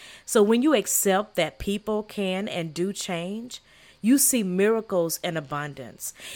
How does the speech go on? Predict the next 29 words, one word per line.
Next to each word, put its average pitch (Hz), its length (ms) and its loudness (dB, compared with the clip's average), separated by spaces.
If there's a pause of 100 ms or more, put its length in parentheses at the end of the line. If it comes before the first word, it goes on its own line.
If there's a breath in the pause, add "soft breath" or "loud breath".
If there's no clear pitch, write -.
It's 247 200 4
really 302 440 2
when 190 520 -2
you 175 600 0
shift - 440 -4
your 226 180 2
perspective 135 1040 -8 (340 loud breath)
to 214 120 4
not 208 300 0
see 208 220 -4
the 165 120 -2
dirt, 156 600 -6 (340 soft breath)
but 175 160 0
to 170 80 -4
see 180 220 2
the 147 120 -4
treasure, 127 600 -8 (600 loud breath)
to 233 120 4
not 233 260 4
see 247 200 -2
their 175 180 2
weaknesses, 160 960 -2 (280 loud breath)
but 185 140 2
to 175 100 -2
see 160 220 0
their 135 160 -6
strengths. - 720 -8 (380 soft breath)
And 165 260 -2
there 156 520 0